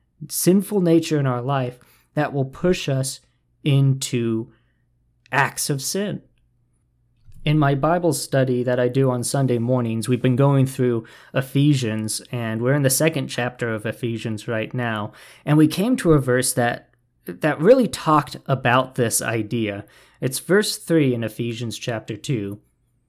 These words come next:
Says, "All of us also lived among them," talking about the disobedient or sinful people. "All of us lived among them at one time,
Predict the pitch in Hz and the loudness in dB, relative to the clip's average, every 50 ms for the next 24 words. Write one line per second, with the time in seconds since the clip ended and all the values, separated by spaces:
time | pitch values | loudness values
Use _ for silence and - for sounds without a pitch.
0 | _ _ _ _ _ - - 165 160 151 156 - - 175 208 247 247 247 220 156 | _ _ _ _ _ -2 2 2 2 2 2 0 0 2 4 4 4 4 2 2
1 | 135 117 113 117 117 - - - - 143 143 185 196 - - 220 214 208 180 143 | 0 0 0 0 -2 -4 -6 -6 -2 0 2 2 2 0 -2 -2 0 0 2 2
2 | 131 131 131 131 127 127 - - 139 127 123 120 120 123 123 120 117 117 120 113 | 2 4 4 2 0 -2 -6 -6 -4 -2 0 0 0 0 0 -2 -2 -2 -2 -2
3 | 107 104 104 113 113 - - 131 131 131 139 131 131 131 123 120 120 - - 117 | -2 -4 -6 -8 -6 -2 -2 -2 -2 0 -2 -2 0 0 0 0 -2 -4 -6 -4
4 | - 143 139 135 - 147 131 - 117 113 110 110 107 110 110 113 110 - - 101 | 0 0 0 0 0 -2 -2 -2 -2 -2 -2 -2 -2 -4 -4 -4 -4 -6 -8 -8
5 | - - - 135 127 127 - 127 110 - 110 98 - - 113 101 104 - - 143 | -6 -4 -2 -2 -2 -2 -4 -6 -6 -6 -10 -10 -10 -12 -12 -12 -6 -2 2 2
6 | 196 214 214 208 220 214 202 - - 160 156 156 156 151 156 139 135 123 120 123 | 4 2 2 2 2 0 0 0 0 2 4 4 4 4 0 0 0 0 0 -2
7 | 123 120 113 113 107 104 107 107 104 - 117 113 - - 107 117 120 131 131 131 | -2 -4 -4 -4 -4 -4 -6 -6 -6 -8 -8 -10 -10 -6 -2 0 2 4 2 2
8 | 131 - 117 104 98 95 98 101 | 0 -2 -6 -6 -6 -8 -10 -10